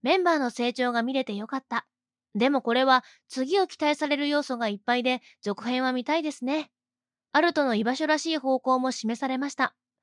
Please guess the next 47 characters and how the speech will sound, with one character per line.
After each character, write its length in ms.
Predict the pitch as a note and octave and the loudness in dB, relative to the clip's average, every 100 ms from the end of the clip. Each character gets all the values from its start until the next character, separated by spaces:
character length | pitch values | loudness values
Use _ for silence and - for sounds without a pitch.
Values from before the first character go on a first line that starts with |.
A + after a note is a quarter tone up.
| _ _ _ - | _ _ _ 0
デ 80 | D4+ | 2
ル 100 | - | 4
タ 140 | D#4+ | 4
で 200 | C#4 C4+ _ _ | 4 0 _ _
レ 160 | G#3 G#3+ | -2 0
デ 80 | D4 | 0
ィ 140 | E4+ | 0
M 160 | E4+ E4 | 0 0
の 120 | C4+ | 0
名 160 | C4+ | 0
称 220 | C#4 C#4+ C4+ | 0 0 0
も 120 | C4 | 0
明 80 | B3 | -2
か 120 | C#4 | -2
さ 120 | C#4+ | 0
れ、 180 | C4+ C4 _ _ | 0 -2 _ _
存 280 | - C#4+ D4+ | 0 2 4
在 160 | D4+ | 4
も 100 | D4+ | 4
見 140 | D#4 D#4 | 2 0
え 60 | |
た 100 | D4 | 2
の 100 | B3+ | 0
で、 220 | A3+ G#3+ - _ | 2 0 -2 _
つ 140 | - A3 | -4 0
な 140 | A#3+ | 4
が 100 | C#4 | 4
る 80 | C#4 | 2
話 340 | C4 C#4+ D4+ | 0 -2 -2
に 140 | C#4+ - | -4 -4
期 80 | - | -4
待 160 | A3 | -4
し 100 | A3+ | -2
ま 140 | C4+ C#4+ | -2 -2
す。 220 | - _ _ _ _ _ | -4 _ _ _ _ _
は 160 | - F4+ | 0 0
い、 120 | - | 0
あ 60 | B3 | -2
り 80 | B3+ | 0
が 100 | B3 | 0
と 120 | A3 | 0
う 20 | |
ご 100 | A3 | -2
ざ 100 | B3 | -2
い 60 | B3+ | 0
ま 160 | D#4 | -2
す。 240 | E4 - | -2 -10